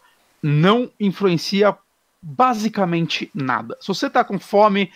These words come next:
sua barra de estamina vai ficar menor, e se você tá com sede, acho que ela esvazia mais rápido.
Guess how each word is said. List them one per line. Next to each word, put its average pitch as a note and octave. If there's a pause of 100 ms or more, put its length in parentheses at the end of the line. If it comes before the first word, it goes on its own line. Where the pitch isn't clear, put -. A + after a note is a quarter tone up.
(260)
sua F#3
barra F3+
de F3+
estamina E3
vai D#3
ficar -
menor, E3 (420)
e -
se D#3
você G3+
tá G3+
com G3
sede, F3+
acho E3
que -
ela E3
esvazia D#3
mais E3
rápido. -